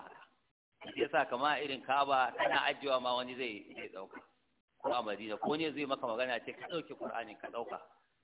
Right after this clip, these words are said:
To duk in kai hakan din hakan ya fi kyau. Amma misali yanzu kana masallaci ko kan kafet ɗinka, sai kai karatun ka sai ka ajiye za ka yi wani abu, ko za ka yi waya, ko za ka je ka dawo ko wani abu, ai baka wulakanta Qur'ani ba,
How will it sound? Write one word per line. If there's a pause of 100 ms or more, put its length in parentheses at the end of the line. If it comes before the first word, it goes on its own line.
(120)
To
duk
in
kai
hakan
din
hakan
ya
fi
kyau. (680)
Amma
misali
yanzu
kana
masallaci (680)
ko
kan
kafet
ɗinka, (560)
sai
kai
karatun
ka
sai
ka
ajiye
za
ka
yi
wani
abu,
ko
za
ka
yi
waya,
ko
za
ka
je
ka
dawo
ko
wani
abu,
ai
baka
wulakanta
Qur'ani
ba,